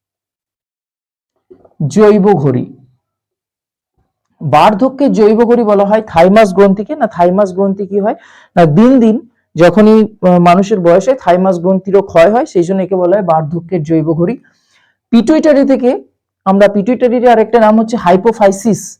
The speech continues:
সেই হাইপোফাইসিসের যে অগ্র পিটুইটারি, পশ্চাৎ পিটুইটারি, সেখান থেকে বিভিন্ন হরমোন খরিত হয়। যেমন অগ্র পিটুইটারি থেকে বেশ কিছু হরমোন খরিত হয়, এসটিএইচ, আহ, জিএইচ।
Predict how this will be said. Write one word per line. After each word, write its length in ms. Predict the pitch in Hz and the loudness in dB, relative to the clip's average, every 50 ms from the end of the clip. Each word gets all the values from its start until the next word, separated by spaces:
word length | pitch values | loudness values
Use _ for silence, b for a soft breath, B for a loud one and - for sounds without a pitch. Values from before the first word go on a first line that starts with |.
| _ _ _ _ _ _ _ | _ _ _ _ _ _ _
সেই 100 | - 196 | -6 -6
হাইপোফাইসিসের 880 | 151 160 175 180 185 214 247 208 240 226 220 220 - 220 - 233 233 190 | -2 2 2 2 2 0 -2 0 2 2 0 0 -2 -6 -6 -4 -6 -2
যে 100 | 208 220 | 0 2
অগ্র 320 | 190 185 170 175 202 190 | 2 2 2 0 0 0
পিটুইটারি, 480 | 196 208 170 202 202 - 202 190 202 196 | 0 -2 -4 -4 -2 0 0 0 -2 -2
পশ্চাৎ 460 | 202 180 175 180 180 202 196 196 - | -2 -2 -2 -2 -2 -4 -6 -4 -6
পিটুইটারি, 380 | 202 180 202 196 196 190 185 | -10 -10 -10 -6 -4 -4 -4
সেখান 220 | 196 - 185 202 208 | -4 -4 -4 -4 -4
থেকে 120 | 220 220 | -4 -4
বিভিন্ন 400 | 202 240 254 269 277 269 269 240 | -4 -2 0 0 2 2 0 2
হরমোন 300 | 202 208 208 202 202 190 | 2 0 0 0 -2 -4
খরিত 240 | 196 - 160 151 151 | -4 -4 -6 -4 -2
হয়। 100 | 170 165 | -2 -2
যেমন 180 | 185 185 196 185 | 0 0 0 0
অগ্র 280 | 180 175 165 196 214 | 0 0 2 0 0
পিটুইটারি 400 | 180 208 185 214 202 202 202 202 | 0 -2 -4 -4 -4 -2 -2 -4
থেকে 140 | 196 180 190 | -4 -6 -6
বেশ 200 | 180 185 185 - | -4 -4 -6 -8
কিছু 200 | _ 170 - 185 | _ _ -10 -8
হরমোন 200 | 185 180 180 175 | -8 -8 -10 -12
খরিত 260 | - 170 170 165 180 | -8 -6 -6 -2 -2
হয়, 120 | 175 175 170 | 0 2 2
এসটিএইচ, 760 | 170 170 170 - _ 185 185 165 165 165 175 170 - _ _ _ _ _ _ _ _ _ _ _ _ _ _ | 0 0 -2 -8 _ -2 0 2 2 2 0 -4 -8 _ _ _ _ _ _ _ _ _ _ _ _ _ _
আহ, 380 | 147 147 147 151 151 147 147 | 0 2 4 4 4 4 2
জিএইচ। 680 | 135 131 170 190 190 196 185 175 185 185 180 - - _ | 0 0 0 2 4 4 4 4 4 2 -2 -6 -12 _